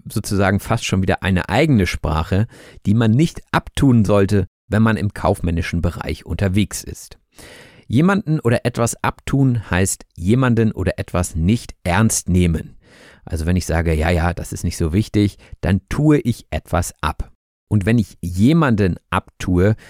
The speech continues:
dann erkläre ich ihn oder seine Position für unwichtig. Und das ist natürlich nicht schön. Denn jeder ist wichtig und ich bin fest der Meinung, dass auch jeder etwas drauf hat.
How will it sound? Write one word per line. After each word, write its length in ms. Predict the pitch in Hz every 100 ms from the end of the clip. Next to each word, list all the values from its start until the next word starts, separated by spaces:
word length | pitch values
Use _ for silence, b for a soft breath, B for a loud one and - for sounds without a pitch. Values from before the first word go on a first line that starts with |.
| B -
dann 180 | 87 98
erkläre 480 | - - 87 92 92
ich 300 | 90 87 -
ihn 280 | 120 135 123
oder 260 | - 87
seine 260 | 82 85 98
Position 760 | - 85 82 78 - 78 85 78
für 180 | 80
unwichtig. 880 | - 101 104 80 82 - - - -
Und 60 | 82
das 120 | 78
ist 120 | 82
natürlich 440 | 78 - 80 76 - B B B -
nicht 360 | 92 127 - -
schön. 380 | - - 92 73 _ _ _ -
Denn 180 | 135 147
jeder 400 | 95 98 165 175
ist 280 | 139 - 95
wichtig 520 | 127 - 123 113 - B B _
und 260 | - 113 -
ich 280 | - 151 -
bin 240 | 123 123 -
fest 260 | 110 -
der 80 | 104
Meinung, 420 | 92 92 95 92 - b
dass 240 | - 92 -
auch 180 | 87 -
jeder 420 | 78 147 120 -
etwas 460 | - - 92 - -
drauf 420 | 92 95 110 -
hat. 220 | 76 -